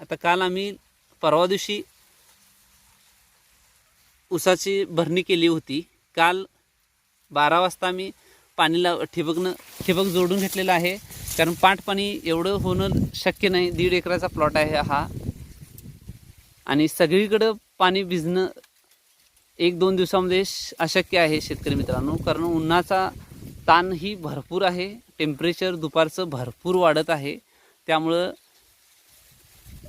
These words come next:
दीड एकराचा प्लॉट, अ, दोन तीन दिवसामध्ये होणंसुद्धा अशक्य आहे. त्यामुळं आम्ही ठिबक जोडून घेतलं लगेच सकाळी येऊन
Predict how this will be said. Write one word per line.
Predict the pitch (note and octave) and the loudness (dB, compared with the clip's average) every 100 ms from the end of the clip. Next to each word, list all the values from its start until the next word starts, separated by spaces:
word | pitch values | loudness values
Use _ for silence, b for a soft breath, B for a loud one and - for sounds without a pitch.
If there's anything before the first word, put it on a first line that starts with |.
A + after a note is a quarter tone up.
| - - | -16 -4
दीड | D#3 G#3+ | 2 4
एकराचा | G#3+ G#3 G#3 A3+ | 4 2 -2 -2
प्लॉट, | - F#3+ G3 - - - - _ - | -2 -2 -2 -4 -18 -20 -20 _ -16
अ, | - D3+ C#3+ C#3+ | -6 -2 -2 -2
दोन | C#3 D#3+ E3 G3 | 0 2 2 2
तीन | A3 | 0
दिवसामध्ये | G#3+ G3+ G#3 G3+ G3+ | 0 0 0 0 0
होणंसुद्धा | G3 F#3 F#3+ F#3+ F3+ F#3+ | 0 0 -2 0 4 4
अशक्य | E3+ D#3+ - B2 | 2 -4 -2 -6
आहे. | A2+ G#2+ - - - - - - | -6 -16 -18 -10 -8 -8 -12 0
त्यामुळं | C#3+ D#3+ E3 F3+ | 0 2 2 0
आम्ही | - D#3 D#3+ | 0 0 -2
ठिबक | D#3 D#3+ D#3+ | -2 -2 -2
जोडून | E3+ D#3+ D3+ F3 | 0 2 4 2
घेतलं | E3+ E3+ | 0 0
लगेच | E3+ C#3+ D#3+ - | 2 2 0 -4
सकाळी | D#3+ D3+ | -4 -2
येऊन | D#3 D3+ | 0 0